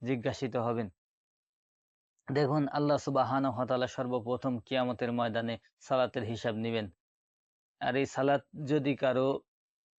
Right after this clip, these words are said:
সালাতের মধ্যে সমস্যা হয়ে যায়, তাহলে আল্লাহ সুবহানাহু ওয়া তাআলার অন্য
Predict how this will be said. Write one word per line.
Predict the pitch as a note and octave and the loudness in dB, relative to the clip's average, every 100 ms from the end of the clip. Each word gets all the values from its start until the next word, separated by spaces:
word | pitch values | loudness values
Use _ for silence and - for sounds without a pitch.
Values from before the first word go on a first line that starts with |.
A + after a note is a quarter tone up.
| _ - | _ -8
সালাতের | - B2 B2 C3+ B2+ | -2 0 0 0 0
মধ্যে | B2+ A#2 B2 | 0 -2 -4
সমস্যা | B2+ B2+ - B2 | -2 -2 -2 -2
হয়ে | A#2 B2 | 0 0
যায়, | A#2 B2 A#2 | 2 0 0
তাহলে | - A#2 A#2+ B2+ C3 _ _ | 0 0 2 0 -2 _ _
আল্লাহ | C3+ C3 B2 | -2 2 2
সুবহানাহু | A2+ B2+ A#2 A2+ | 0 0 0 0
ওয়া | A#2 | 0
তাআলার | B2 A#2+ A#2+ - - | 0 2 0 -4 -6
অন্য | C3+ C3+ | -2 0